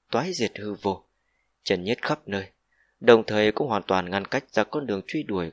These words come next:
của tu sĩ Hồng Nguyệt. Cả vùng đất trực tiếp xuất hiện một cái khe rãnh cực lớn, nhìn thấy mà giật mình không thôi, dấy lên phong bạo, mang theo sát khí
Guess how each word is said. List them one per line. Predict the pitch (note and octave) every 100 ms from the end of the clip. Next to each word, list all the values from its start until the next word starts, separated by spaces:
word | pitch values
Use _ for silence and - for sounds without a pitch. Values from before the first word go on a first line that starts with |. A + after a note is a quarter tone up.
| -
của | G2
tu | - G2
sĩ | - F#2 D3+
Hồng | G#2 E2
Nguyệt. | E2+ - _ _ _ _ _ _ _ _
Cả | A2 G2
vùng | G2+ E2
đất | G2 - _ _ -
trực | B2+ -
tiếp | C#3+ -
xuất | - F#3
hiện | A#2 E2 G2
một |
cái | F#2+ G2
khe | - F#2+
rãnh | F#2 G2+
cực | - G2+ -
lớn, | F#2 B2 - _ _ _
nhìn | B2 B2
thấy | B2 C3 F#3
mà | C3+
giật | G#2 G#2+ -
mình | F#2+ D#2+
không | G2+ G2+ -
thôi, | G#2 G#2 _ _ _ _
dấy | G#2+ A2+ D3+
lên | B2+ F#2+
phong | G2+ F#2
bạo, | F2 E2 - _ _
mang | G#2 G#2+ G#2+ G#2
theo | G#2
sát | - B2+
khí | -